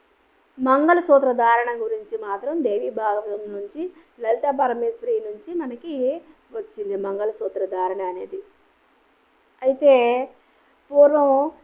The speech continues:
దేవదానములు, ఓ, మే-, అమృతం కోసం మేరు పర్వతాన్ని పాల సముద్రంలో వే-, చిలికినప్పుడు ముందుగా హాలాహలం పుట్టింది. ఆ హాలాహలాన్ని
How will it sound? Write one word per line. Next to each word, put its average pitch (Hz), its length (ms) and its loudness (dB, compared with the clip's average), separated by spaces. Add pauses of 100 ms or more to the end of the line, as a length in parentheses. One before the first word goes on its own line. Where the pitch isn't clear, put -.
(120)
దేవదానములు, 294 1300 4 (280)
ఓ, 247 120 -2 (800)
మే-, 247 200 0
అమృతం 254 640 0
కోసం 285 400 2
మేరు 262 240 4
పర్వతాన్ని 277 600 0
పాల 247 300 0
సముద్రంలో 269 720 0
వే-, 247 380 0
చిలికినప్పుడు 233 840 0 (800)
ముందుగా 294 520 2
హాలాహలం 262 760 4
పుట్టింది. 196 520 -4 (440)
ఆ 254 180 4
హాలాహలాన్ని 294 1300 4